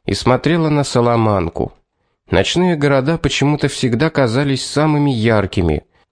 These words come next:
и столица Нью-Иберии не была исключением. Этот богатый мир находился в первой зоне космоса, и его население приблизилось к двум миллиардам. В одной только Саламанке проживало около двенадцати миллионов человек.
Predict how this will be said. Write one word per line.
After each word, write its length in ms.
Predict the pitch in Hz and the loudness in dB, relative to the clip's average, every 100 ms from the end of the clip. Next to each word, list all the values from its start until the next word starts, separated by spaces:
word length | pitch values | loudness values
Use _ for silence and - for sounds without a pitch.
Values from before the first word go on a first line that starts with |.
| - | -4
и 80 | 104 | -4
столица 640 | - 104 110 117 - 110 | 0 0 2 -2 0 -2
Нью-Иберии 960 | - 104 113 - 113 92 131 143 104 87 | 2 2 2 0 -2 0 0 0 0 0
не 180 | 90 90 | 0 0
была 320 | 101 127 151 | 0 0 0
исключением. 920 | 143 - 135 - 110 90 82 76 - _ _ _ _ _ - | -2 -2 -2 0 0 2 0 -2 -6 _ _ _ _ _ 0
Этот 260 | 104 107 | 2 0
богатый 540 | 92 101 101 101 101 92 | 2 2 2 0 2 2
мир 300 | 101 127 - - - | 2 0 -4 -16 -6
находился 640 | 90 90 104 127 156 - 131 | -4 0 0 0 -2 -2 -4
в 100 | - | -2
первой 340 | 143 139 135 | 0 2 0
зоне 360 | 110 135 135 131 | 0 2 2 0
космоса, 800 | - 156 123 98 92 - - - _ _ _ - | 0 0 2 0 -2 -4 -8 -12 _ _ _ 0
и 100 | 92 | 0
его 180 | 131 | 2
население 640 | 180 170 165 156 165 165 160 | 0 0 0 0 2 0 0
приблизилось 800 | 151 139 117 147 135 143 143 - | -2 0 0 0 0 0 -2 -4
к 80 | - | -4
двум 300 | 92 101 123 | 0 2 2
миллиардам. 720 | 117 110 110 104 98 90 69 - _ _ - | 2 2 2 0 0 0 -2 -4 _ _ -2
В 120 | 92 | 0
одной 280 | 98 107 107 | 2 2 2
только 320 | 113 110 - | 2 0 0
Саламанке 720 | - 110 104 110 151 113 98 | 0 2 2 2 0 0 0
проживало 640 | 87 95 90 92 98 107 | 0 0 2 2 2 0
около 400 | - 104 - 113 | 0 -2 0 0
двенадцати 560 | 110 101 92 95 - 107 | 2 2 2 0 -2 -2
миллионов 500 | 101 104 110 110 117 | 0 2 2 0 -2
человек. 640 | - 123 143 123 82 - | -2 0 0 -2 -4 -8